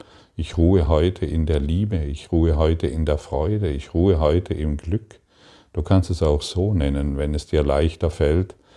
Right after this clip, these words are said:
Jeder, der dieses macht, wird diesen, diese unglaubliche Befreiung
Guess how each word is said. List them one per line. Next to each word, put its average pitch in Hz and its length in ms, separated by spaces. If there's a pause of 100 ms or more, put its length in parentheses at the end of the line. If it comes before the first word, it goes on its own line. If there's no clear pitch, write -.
(260)
Jeder, 87 300
der 80 160
dieses 80 480
macht, 82 440
wird 82 200
diesen, 76 420 (560)
diese 76 220
unglaubliche 90 960
Befreiung 78 760